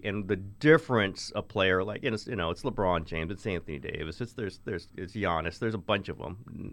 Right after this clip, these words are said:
N-, not a bunch of 'em. There's five of 'em, six of 'em, Harden. But when you're used to it for three years and then it's gone,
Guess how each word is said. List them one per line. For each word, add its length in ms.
N-, 240
not 180
a 40
bunch 240
of 100
'em. 100
There's 300
five 420
of 80
'em, 80
six 220
of 60
'em, 40
Harden. 460
But 120
when 380
you're 180
used 320
to 100
it 100
for 100
three 260
years 600
and 160
then 200
it's 160
gone, 720